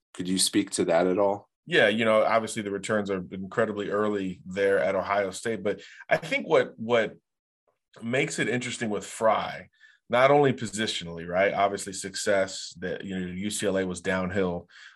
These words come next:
Speaker 2: uh, and, and he's got, you know, a ton of experience with that, that Chip Kelly run first spread, pow-, you know, power spread offense.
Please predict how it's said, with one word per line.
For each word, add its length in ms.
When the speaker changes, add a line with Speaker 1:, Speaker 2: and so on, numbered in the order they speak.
Speaker 2:
uh, 280
and, 120
and 140
he's 140
got, 340
you 120
know, 80
a 40
ton 320
of 240
experience 640
with 220
that, 260
that 180
Chip 240
Kelly 460
run 260
first 600
spread, 500
pow-, 180
you 60
know, 60
power 320
spread 240
offense. 680